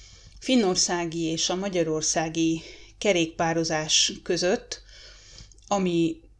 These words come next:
nekem tulajdonképpen bátorságot adott a bicajozáshoz, ez pedig az, hogy itt Finnországban külön gyalogos és kerékpárutak vannak,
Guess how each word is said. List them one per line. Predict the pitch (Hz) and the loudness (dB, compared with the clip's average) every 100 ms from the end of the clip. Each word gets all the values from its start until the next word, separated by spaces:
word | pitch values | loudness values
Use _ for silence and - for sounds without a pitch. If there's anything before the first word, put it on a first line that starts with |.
| - | -14
nekem | 214 208 196 | -6 -2 -2
tulajdonképpen | 202 226 190 165 165 170 170 180 175 175 | 0 2 4 4 2 0 -2 -2 -2 0
bátorságot | 185 180 170 160 - 165 165 165 | -2 0 -2 -2 -2 -4 -6 -4
adott | 139 135 175 226 - - - - - - | -4 0 -2 -2 -8 -12 -14 -20 -20 -20
a | - 147 - - | -12 -12 -12 -16
bicajozáshoz, | 180 180 180 170 170 175 185 - 220 | -8 -2 0 0 0 0 0 -2 -2
ez | 202 185 | 0 -2
pedig | - 180 185 - | 0 -2 -2 0
az, | 180 202 - | 0 2 2
hogy | 190 175 170 - - - - - - - - | 2 0 -2 -10 -20 -20 -20 -20 -20 -20 -8
itt | - | -4
Finnországban | 269 254 175 165 - 170 160 156 175 233 262 - - | 2 2 2 2 0 -2 -4 -4 -2 -2 -4 -6 -20
külön | - 254 196 160 160 165 - - | -2 2 4 2 0 -4 -12 -20
gyalogos | - 196 202 175 170 170 | -4 2 2 2 0 -2
és | 180 165 | -2 -2
kerékpárutak | - 185 165 - 165 160 160 151 - | 0 0 -2 -4 -4 -4 -6 -8 -8
vannak, | 147 147 185 254 - | -6 -4 -4 -4 -8